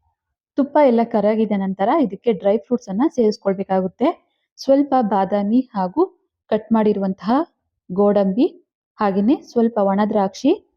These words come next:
ಹಾಗೆ ಕಟ್ ಮಾಡಿರುವಂತಹ ಸ್ವಲ್ಪ ಹಸಿಕಾಯಿನೂ ಸಹ ಇಲ್ಲಿ ಸೇರಿಸ್ಕೊಂಡಿದ್ದೇನೆ. ಇವೆಲ್ಲವನ್ನ ತುಪ್ಪದಲ್ಲಿ ಚೆನ್ನಾಗಿ ಫ್ರೈ ಮಾಡ್ಕೊಳ್ಬೇಕಾಗುತ್ತೆ. ಲೈಟ್ ಆಗಿ ಈ ಬಾದಾಮಿ, ಗೋಡಂಬಿ ಎಲ್ಲ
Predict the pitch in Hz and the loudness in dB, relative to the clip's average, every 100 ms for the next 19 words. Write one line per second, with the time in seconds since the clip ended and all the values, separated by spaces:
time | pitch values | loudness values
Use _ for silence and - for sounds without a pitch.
0 | _ _ - 214 214 240 262 254 349 302 | _ _ -2 0 0 0 -2 0 2 4
1 | 233 202 196 196 254 302 277 294 247 214 | 2 0 -2 -2 -2 -2 -2 0 -2 -4
2 | - 233 208 190 190 190 180 190 202 370 | -4 -6 -2 0 0 -4 -2 0 2 0
3 | - - 196 - 202 185 180 190 254 - | 0 -2 -2 -2 -2 -2 0 2 2 0
4 | _ _ _ _ _ _ _ _ _ _ | _ _ _ _ _ _ _ _ _ _
5 | _ _ _ _ _ 220 226 277 330 254 | _ _ _ _ _ 2 4 4 4 4
6 | 240 320 233 202 220 196 196 - 196 190 | 4 2 -2 -4 0 0 0 -2 0 0
7 | 240 359 - 202 196 208 185 - 190 190 | 0 -2 -2 0 2 2 2 -2 -2 0
8 | 190 190 - 247 - _ _ _ _ _ | 0 0 0 0 0 _ _ _ _ _
9 | _ _ _ _ _ _ _ _ _ _ | _ _ _ _ _ _ _ _ _ _
10 | _ _ _ _ _ 220 233 247 240 202 | _ _ _ _ _ 2 2 2 0 2
11 | 277 392 233 208 202 202 208 208 208 190 | 0 0 -4 -2 0 0 0 0 -2 -2
12 | 190 202 202 185 | 0 0 -2 -4